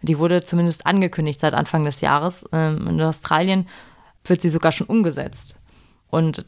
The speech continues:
da gibt's mehrere Möglichkeiten, um diese F-, Lage der Betroffenen zu verbessern. Also die, ähm, Unterzeichnerinnen und Unterzeichner, die wünschen sich, ähm, eine bundesweite Aufklärungskampagne, also dass einfach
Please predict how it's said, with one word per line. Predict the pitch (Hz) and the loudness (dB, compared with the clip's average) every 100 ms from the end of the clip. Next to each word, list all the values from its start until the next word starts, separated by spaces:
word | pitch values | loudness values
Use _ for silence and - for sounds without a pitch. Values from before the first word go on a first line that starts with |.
| - | -2
da | 165 | 0
gibt's | 160 - | 0 -2
mehrere | 190 214 214 196 180 175 170 | 0 2 2 0 2 2 0
Möglichkeiten, | 175 185 220 160 - 170 151 139 139 - _ _ | 2 2 0 -4 -2 0 0 -2 -6 -8 _ _
um | - 185 185 165 | -2 2 2 0
diese | 165 151 | -2 -2
F-, | 156 - - - - | -2 -4 -14 -18 -16
Lage | - 170 160 165 | -4 0 2 2
der | 147 151 | 0 0
Betroffenen | 160 - 160 - 151 143 | -2 -2 0 0 -2 -2
zu | - | -2
verbessern. | 156 147 151 - - - - - _ | 0 2 0 0 -6 -10 -16 -20 _
Also | - 160 160 | 0 2 2
die, | 151 156 156 | 0 0 0
ähm, | 151 156 151 147 143 - _ _ _ - | 0 2 2 0 -4 -8 _ _ _ -2
Unterzeichnerinnen | 160 151 - 214 214 170 160 151 | 0 0 2 2 2 2 2 0
und | |
Unterzeichner, | 147 143 143 175 180 175 | -2 -4 -2 0 0 0
die | 160 147 | -2 2
wünschen | 170 165 165 | 0 2 0
sich, | 151 151 - - - - | -2 -4 -8 -18 -20 -14
ähm, | - 170 165 160 | -2 0 2 0
eine | 160 | 0
bundesweite | 147 175 175 - 165 165 - | 2 2 2 0 0 0 2
Aufklärungskampagne, | 180 180 - 151 147 - - 143 - 156 151 147 | 2 0 -2 -2 -2 -6 -6 -4 0 2 2 0
also | 147 143 | 0 0
dass | 147 147 - | 0 0 0
einfach | - 151 160 | -2 0 -2